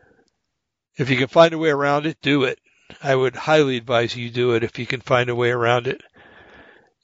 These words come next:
And, um, that might mean leaving your job and going to work for a boss that doesn't require it, um, which would probably be far and few between,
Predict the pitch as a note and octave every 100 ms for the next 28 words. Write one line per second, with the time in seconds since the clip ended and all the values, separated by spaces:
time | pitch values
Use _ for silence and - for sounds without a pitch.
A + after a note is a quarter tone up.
0 | - B2 A#2+ A#2 A#2 A2+ G#2+ G#2+ G#2+ _
1 | _ _ _ _ _ _ _ _ _ -
2 | A2 A#2 - C3 B2 A#2+ A#2+ A#2+ A#2+ B2
3 | A#2+ A#2+ A#2 A2 - A#2+ A#2 A#2 A#2 A2+
4 | A2+ A2+ A2+ A#2+ - A#2 A2+ A2+ A#2 A#2
5 | - A2 A2+ A2 A2 G#2 - B2+ B2+ B2+
6 | B2 - _ _ - - - - - -
7 | - _ - B2 A2+ G#2+ A#2 _ _ -
8 | - - A#2+ C#3+ A#2+ B2+ B2+ A2+ G#2+ A2+
9 | - A#2+ A#2 A2+ - A#2 A2 - C#3 B2+
10 | A#2